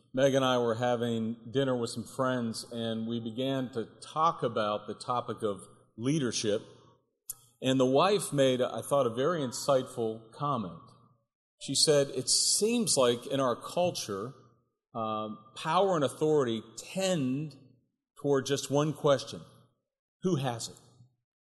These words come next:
Who's got it?" And so we live between these poles of grasping for power and hoarding power. And we began to talk about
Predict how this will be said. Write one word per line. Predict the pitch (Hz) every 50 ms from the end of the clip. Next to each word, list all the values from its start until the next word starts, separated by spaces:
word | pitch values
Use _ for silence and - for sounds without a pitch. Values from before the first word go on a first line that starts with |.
| _ _ _ _ _ -
Who's | 147 147 120
got | 135 139 117 107 92
it?" | 90 - - - - - - _ _ _ _ _ _ _ -
And | 135 131
so | - - 156 147
we | 143 147 147
live | 147 156 185 214 196 165
between | 165 - - - 165 160 160 156
these | 147 143 135 123 -
poles | - - - 165 165 151 135 127 120 120 127 139 143 - - - - - - - -
of | 117 117 104 107 98
grasping | - - 127 135 139 147 156 160 - - 175 170 175 208 214 202 - - - - -
for | - - 165
power | 151 - 160 156 151 151 156 165 202 196 - - - - - - - _ _ _ _ _ -
and | 127 117 104
hoarding | - - - 156 160 170 160 139 117 95 90 85 82 85 - - _ _ _ _ -
power. | 104 98 85 82 82 58 57 - - _ _ _ _ _ _ _ _ _ _ _ _ _ _ _ _ _ _ _ _ _ _ _ _ _ _ _
And | - 131
we | 143 139
began | 135 143 185 214 226
to | 185
talk | - - 165 147 135 -
about | 143 131 131 131 127 135